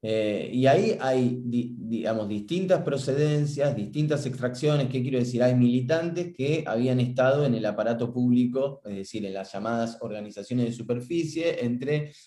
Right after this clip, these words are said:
el setenta y uno y el setenta y cuatro. También había gente que había llegado al exilio con familias,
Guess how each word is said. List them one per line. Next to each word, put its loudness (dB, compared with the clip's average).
el -4
setenta 0
y 8
uno 4
y 2
el 0
setenta -4
y -4
cuatro. -6
También 2
había 0
gente 0
que 0
había 2
llegado 4
al 4
exilio 2
con -4
familias, 0